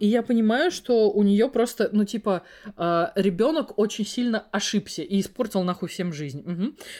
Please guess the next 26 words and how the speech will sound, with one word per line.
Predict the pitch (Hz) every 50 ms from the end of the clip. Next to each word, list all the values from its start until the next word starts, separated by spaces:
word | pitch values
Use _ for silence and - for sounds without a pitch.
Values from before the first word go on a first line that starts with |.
| - -
Вот. | - 202 196 254 254 240 240 - - 453 330 -
И | 202
я | 208 220
понимаю, | 214 262 226 226 233 277 330 330
какая | 254 233 233 233 226 226
у | 226
неё | 220 220 214 254 254
паника | 202 - - 220 220 202 180 160 - 175
творилась | 160 - 175 175 190 202 196 180 175 175
в | 175
голове | 170 175 175 170 180 208 214
от | 202 208
всего | - - - 185 180
того, | 180 - 185 196 202
что | - - 190
она | 175 175 170
думала, | 165 160 180 233 320 349 320 247 208 180
что | - - 170
она | 170 175 175
там | 175 175 160
чё-то | - - 185 - 180
не | 175 175
понимала | 165 - 190 175 170 175 190 190 190 180 170 170
и |
так | 165 - 170 165 170
далее. | 190 202 285 339 294 233 180 156